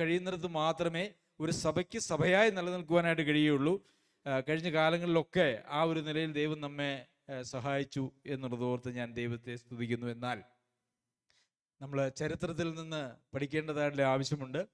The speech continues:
എല്ലാ സഭകളുടെയും അധപതനം എന്ന് പറയുന്നത് അത്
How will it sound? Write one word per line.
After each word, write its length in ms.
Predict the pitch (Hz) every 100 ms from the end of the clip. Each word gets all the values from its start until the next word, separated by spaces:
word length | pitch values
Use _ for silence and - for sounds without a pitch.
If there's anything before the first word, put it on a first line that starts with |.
| _ _ _ _ _ -
എല്ലാ 360 | 143 170 190
സഭകളുടെയും 840 | 208 170 160 170 170 165 165 165 165 -
അധപതനം 520 | 143 143 151 170 170 151
എന്ന് 140 | 156
പറയുന്നത് 520 | 139 139 143 139 127 151 _ _ _ _
അത് 120 | 131